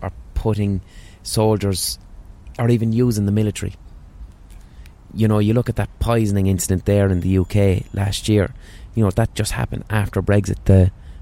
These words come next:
the Novichok poisoning. Like, what's the point of that? What's the point in sending Russian agents to Britain, to a tiny village,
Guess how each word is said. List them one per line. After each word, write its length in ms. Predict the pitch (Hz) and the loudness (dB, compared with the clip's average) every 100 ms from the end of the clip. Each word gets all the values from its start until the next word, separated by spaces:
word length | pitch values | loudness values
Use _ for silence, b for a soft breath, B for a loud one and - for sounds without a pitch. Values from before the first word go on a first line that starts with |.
| - | -4
the 80 | 104 | 2
Novichok 580 | 110 104 - 98 98 | 2 2 0 -2 -2
poisoning. 420 | - 98 87 92 92 - - - - - - - - - - B B B B - | 0 2 2 -4 -6 -14 -20 -20 -20 -20 -20 -20 -20 -18 -18 B B B B -4
Like, 140 | 120 | 0
what's 180 | 147 131 | 2 0
the 80 | 120 | 0
point 320 | - 123 107 | 2 2 2
of 60 | 101 | 0
that? 260 | 92 - - | 0 -4 -6
What's 120 | 117 | -6
the 80 | - | -6
point 320 | - 135 120 | 0 0 2
in 80 | 104 | -2
sending 560 | - - 117 110 95 95 | -2 0 2 2 2 4
Russian 340 | 107 98 90 82 | 2 2 -4 -2
agents 500 | 104 101 98 - - | 0 0 -2 -6 -6
to 120 | - | -6
Britain, 420 | 92 113 - 98 | 0 0 0 -6
to 120 | - 101 | -2 -4
a 40 | |
tiny 400 | - 110 110 107 | -2 0 2 2
village, 460 | 95 101 90 - | 2 0 0 -6